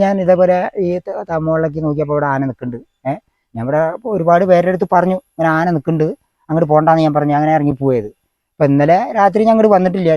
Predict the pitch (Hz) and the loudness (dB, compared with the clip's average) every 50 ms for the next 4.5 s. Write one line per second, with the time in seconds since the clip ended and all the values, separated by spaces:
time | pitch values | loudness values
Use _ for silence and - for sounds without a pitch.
0 | 147 143 139 127 147 160 180 190 - 196 202 202 196 185 180 185 185 190 160 147 | 2 2 0 0 -2 0 0 0 0 0 0 2 4 4 4 4 2 0 -2 -2
1 | 131 135 139 131 123 127 127 139 135 139 139 139 147 151 147 147 175 - 175 160 | -2 0 -2 -2 -2 -6 -6 -2 0 0 0 0 -4 -8 -8 -8 -6 -6 -6 -4
2 | 156 170 185 180 180 170 165 160 160 160 160 165 - 151 - - 143 147 156 147 | 0 0 0 0 0 0 0 0 0 -2 -2 -2 -2 -4 0 2 2 2 2 0
3 | 123 104 98 - _ _ _ _ _ _ _ _ _ _ _ _ _ - 123 120 | -4 -6 -12 -18 _ _ _ _ _ _ _ _ _ _ _ _ _ -12 -10 -8
4 | 131 135 143 143 135 139 143 156 185 | -8 -6 -6 -4 -2 -2 0 2 2